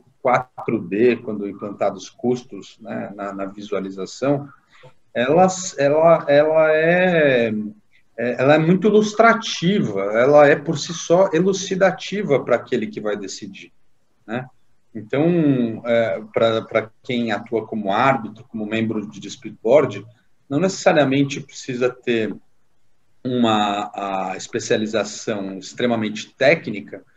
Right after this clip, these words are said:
pra conseguir compreender aquilo que o Sandro falou, né? No momento em que se verifica a maneira como foi projetado três D, a evolução três D, e de repente você faz um paralelo de como a coisa se construiu, e se verifica ali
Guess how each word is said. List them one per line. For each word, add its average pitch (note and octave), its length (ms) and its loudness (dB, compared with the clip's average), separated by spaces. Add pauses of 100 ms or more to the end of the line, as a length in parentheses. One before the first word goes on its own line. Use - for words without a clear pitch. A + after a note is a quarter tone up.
(200)
pra A#2 120 -2
conseguir C#3 400 -4
compreender C3 520 -2
aquilo C3+ 320 -4
que C#3+ 80 -8
o C#3+ 40 -4
Sandro C#3 340 -2
falou, C3+ 540 -4 (320)
né? A2 160 -4
No A2+ 100 -4
momento A2+ 360 -2
em A#2 100 -4
que A2+ 80 -16
se - 160 -6
verifica A#2 880 -4 (300)
a A2+ 80 -4
maneira A#2 420 2
como A#2 240 -2
foi A#2+ 200 -2
projetado A#2 920 0
três A2 360 0
D, A2 180 2
a A2 40 6
evolução G#2+ 540 -2
três A#2+ 280 -2
D, E3 280 0 (260)
e E3 80 0
de E3 60 4
repente F3 420 4
você F3 300 0
faz E3 280 6
um E3+ 120 0
paralelo D#3+ 540 6
de E3+ 120 -4
como F3 300 2
a F3 120 -2
coisa E3+ 240 2
se - 220 -16
construiu, C#3 720 -2 (320)
e A#2 80 -12
se - 120 -4
verifica C3 640 0
ali A2+ 360 0